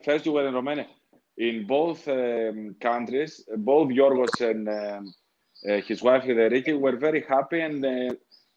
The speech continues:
a lot of times that they were, they were talking to us. I remember about Romania, for example, I remember that,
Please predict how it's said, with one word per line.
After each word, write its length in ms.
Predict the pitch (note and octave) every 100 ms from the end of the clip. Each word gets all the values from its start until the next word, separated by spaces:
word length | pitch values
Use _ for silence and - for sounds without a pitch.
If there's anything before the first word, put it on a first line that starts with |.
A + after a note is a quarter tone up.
| _ - _ A2
a 140 | A2+
lot 220 | B2+ C#3
of 140 | D3+ -
times 260 | C#3+ C#3+
that 120 | B2+
they 80 | A#2
were, 240 | A#2 A2+ A#2 A#2+ A2
they 80 | A2+
were 120 | A2
talking 400 | C3+ C3+ C#3+ B2+
to 160 | B2
us. 300 | A#2 B2 D#3+ -
I 80 | A#2+
remember 420 | A#2+ C#3 D3 C3+
about 300 | A#2 C#3 C3
Romania, 380 | A#2+ C3 C#3+ C3
for 120 | B2+
example, 360 | A2+ C3+ C#3+
I 40 | C3
remember 480 | B2 B2+ D3+ C#3+ C3
that, 220 | B2